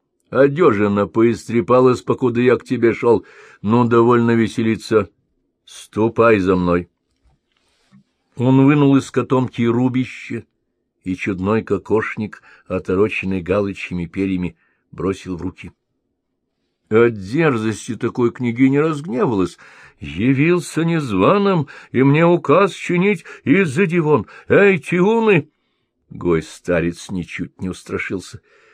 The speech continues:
«Ты хоть и княгиня, да птица невелика.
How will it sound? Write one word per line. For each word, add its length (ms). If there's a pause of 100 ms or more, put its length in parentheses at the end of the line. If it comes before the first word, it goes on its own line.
(280)
«Ты 140
хоть 400
и 160
княгиня, 840 (760)
да 240
птица 720
невелика. 760